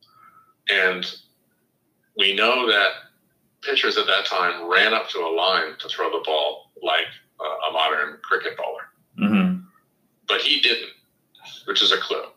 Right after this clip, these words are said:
Speaker 1: So he just took one stride. He put his, he's right-handed. He put his left foot wrapped around his right foot behind him, and then he kind of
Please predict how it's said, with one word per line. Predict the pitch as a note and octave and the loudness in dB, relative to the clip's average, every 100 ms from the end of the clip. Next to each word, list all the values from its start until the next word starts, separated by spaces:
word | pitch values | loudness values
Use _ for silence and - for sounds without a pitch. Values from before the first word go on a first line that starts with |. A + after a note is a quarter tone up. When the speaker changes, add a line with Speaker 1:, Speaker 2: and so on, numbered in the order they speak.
| _ - - _ _ _ - - - _ | _ -20 -20 _ _ _ -20 -20 -20 _
Speaker 1:
So | - G#3 | -2 2
he | F3+ | 2
just | F#3+ - - | 4 2 4
took | G#2+ F2 | 2 2
one | G#2+ - | 2 4
stride. | - A2 F#2+ F2 - - _ _ _ _ _ _ _ _ | 4 4 4 4 0 -6 _ _ _ _ _ _ _ _
He | A2 | -4
put | - D#3 | 0 2
his, | A#2 - - - - | 2 0 -6 -16 -8
he's | A2+ A2+ | 0 4
right-handed. | B2 B2+ G#2 - | 4 4 4 2
He | G2 | 0
put | B2 | 0
his | A2 - | 0 2
left | D#3 B2+ - | 2 2 0
foot | - A#2+ A#2 | -2 -2 0
wrapped | A#2+ A#2 - | 0 0 0
around | A#2+ G2+ G2 | 0 2 0
his | - - - - _ _ - - - _ | 0 -2 -2 -8 _ _ -20 -20 -20 _
right | A#2+ G#2 - | 2 2 0
foot | - - - | -4 -4 -2
behind | - B2 A#2+ | 0 2 0
him, | - E2+ F2 | 0 -4 -2
and | G2+ | 0
then | A2 | 0
he | A#2 | 0
kind | A#2 | 2
of | F#2+ | 0